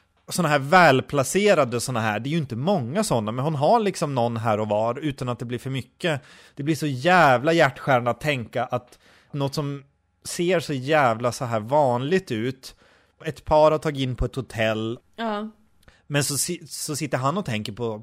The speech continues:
Speaker 1: på det, liksom, på det sättet. Han kan inte ens se på en möbel utan att tänka på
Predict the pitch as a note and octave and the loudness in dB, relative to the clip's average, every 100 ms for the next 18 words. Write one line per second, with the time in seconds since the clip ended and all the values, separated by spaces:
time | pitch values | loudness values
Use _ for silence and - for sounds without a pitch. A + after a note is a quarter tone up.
0 | - B2 F#3 F3 F#2 A2+ A#2 C3 E3+ F3 | -10 -6 -4 -6 -10 -12 -10 -6 -4 -4
1 | - - - C#3+ - _ _ _ _ _ | -8 -12 -18 -20 -20 _ _ _ _ _
2 | _ _ _ - C3 D#3+ D3 C3 - C#3 | _ _ _ -8 -4 -4 -2 -2 0 0
3 | A#2+ B2+ B2+ C#3 E3 E3 C3+ B2 C3 C#3+ | 0 -2 -2 -2 -2 -2 0 0 0 -2
4 | G#2+ - G#2 G2+ B2+ G#2 F2+ - G#2+ F#2 | -2 -6 -6 -6 -4 -4 -6 -8 -4 -2
5 | F#2+ _ _ _ _ - A#2 G#2 G#2 | -4 _ _ _ _ -8 -4 -2 -4